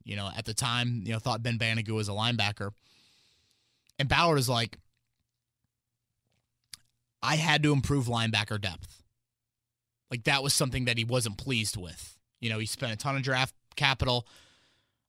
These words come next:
Obviously, in twenty seventeen, just the quantity of draft capital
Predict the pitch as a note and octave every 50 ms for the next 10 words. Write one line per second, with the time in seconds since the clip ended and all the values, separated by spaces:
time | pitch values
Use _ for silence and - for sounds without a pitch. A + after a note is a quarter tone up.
0 | _ - C3 C3+ C3 C3 A#2 - C3 A#2+ A#2 A2 A2 - - - C3 A#2+ A#2 A2
1 | A2 G#2+ G#2 G#2+ - - - - - F#3+ F3 A#2+ - C3 B2 A#2+ A#2+ A2+ G#2+ -
2 | A2 - - - - D3 C#3+ D#3+ D#3+ D3+ C3+ A#2+ A2+ G#2+ - - A2 G#2+ G2+ -
3 | - - A#2+ G#2 G#2 - G#2 G2 G2+ G#2 A2